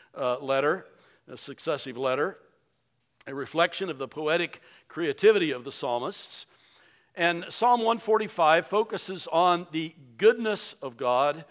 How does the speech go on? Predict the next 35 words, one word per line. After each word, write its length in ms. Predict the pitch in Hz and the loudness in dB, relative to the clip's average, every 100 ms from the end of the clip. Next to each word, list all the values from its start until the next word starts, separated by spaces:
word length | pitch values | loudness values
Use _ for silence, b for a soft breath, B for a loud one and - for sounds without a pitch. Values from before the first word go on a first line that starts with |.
| b b b b - | b b b b -18
Uh, 140 | 120 | -16
Joe 240 | 113 156 | -8 -4
emphasized 640 | 156 165 165 175 165 156 127 | -4 -6 -6 2 2 2 -6
that 160 | 156 | -10
goodness 380 | 135 160 156 - | -6 -6 -6 -8
is 160 | 143 120 | -10 -10
essential 720 | 123 - 208 220 - 214 196 | -8 -4 -2 -2 -2 0 0
or 140 | 139 139 | -2 -6
intrinsic 600 | 131 - 214 214 - - | -6 -4 -4 -4 -8 -10
to 80 | 175 | -4
God's 340 | 165 160 123 | 0 0 0
being 260 | 160 156 147 | -6 -4 -6
and 100 | 147 | -8
character, 480 | 160 151 151 151 | -4 -4 -4 -6
and 100 | 147 | -10
today 340 | 135 135 175 180 | -10 -4 -2 0
we're 120 | 180 | -4
going 220 | 170 160 | -6 -8
to 80 | 156 | -8
take 240 | 165 160 | -8 -6
it 80 | 165 | -6
just 240 | 170 165 180 | -8 -10 -10
a 80 | |
step 320 | - 180 180 - | -8 -4 -4 -2
further, 420 | 147 143 147 143 160 B B _ | -4 -2 -4 -6 -12 B B _
considering 640 | 156 147 - 160 160 147 | -12 -8 -6 -4 -4 -6
God's 520 | 147 143 151 143 - | 0 4 4 2 -4
goodness 500 | 120 147 143 147 - - | -6 -6 -4 -8 -10 -10
in 220 | 139 135 - | -8 -8 -2
action, 520 | 151 170 - - 123 | 0 0 -2 -10 -8
what 240 | 131 147 147 | -4 -4 -2
God 320 | 139 131 117 | -2 -2 0
does, 540 | 160 127 120 123 - - b b b b | 2 4 2 -2 -12 -18 b b b b
his 260 | 143 135 139 | -6 -6 -4
works 600 | 175 156 127 - - | -2 0 0 -6 -10